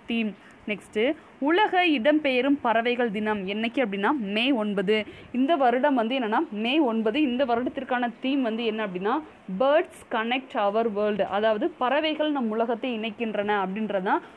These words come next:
உலக இடம்பெயரும் பறவைகள் தினத்தோட தீம். அல்லது இது வந்து என்னன்னா, வலசை போதல் தினம் அப்படின்னு கூட சொல்லுவாங்க. நெக்ஸ்ட்டு, சர்வதேச செவிலியர் தினம் என்னைக்கு அப்படின்னா, மே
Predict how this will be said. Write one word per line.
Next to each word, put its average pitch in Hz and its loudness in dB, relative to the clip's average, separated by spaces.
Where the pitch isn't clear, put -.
உலக 311 2
இடம்பெயரும் 262 0
பறவைகள் 226 0
தினத்தோட 220 -4
தீம். 226 -4
அல்லது 294 4
இது 302 2
வந்து 262 0
என்னன்னா, 247 0
வலசை 320 0
போதல் 254 2
தினம் 220 -2
அப்படின்னு 196 -2
கூட 226 -2
சொல்லுவாங்க. 196 -2
நெக்ஸ்ட்டு, 214 -4
சர்வதேச 330 2
செவிலியர் 254 -2
தினம் 220 -4
என்னைக்கு 214 -6
அப்படின்னா, 208 -2
மே 208 -4